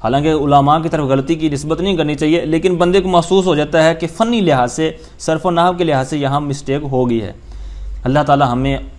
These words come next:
उलमा का बाअदब बनाए। अच्छा, आगे आइए, कहते हैं, ए, नीचे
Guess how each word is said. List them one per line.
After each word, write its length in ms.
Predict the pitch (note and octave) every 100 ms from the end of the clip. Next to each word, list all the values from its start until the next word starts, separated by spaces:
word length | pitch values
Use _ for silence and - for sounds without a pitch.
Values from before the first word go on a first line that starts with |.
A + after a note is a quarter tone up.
| -
उलमा 360 | C3+ B2+ B2+ C3+
का 160 | B2+ B2
बाअदब 540 | A#2 B2 B2+ B2 C#3
बनाए। 340 | C3 B2+ D3 - - -
अच्छा, 160 | - -
आगे 220 | D3 D#3 F#3
आइए, 260 | E3+ F3+
कहते 240 | F3 D#3+ F3+
हैं, 180 | F#3 - - - - - - - - - - - - - -
ए, 300 | C3+ B2+ B2
नीचे 240 | D3 D#3+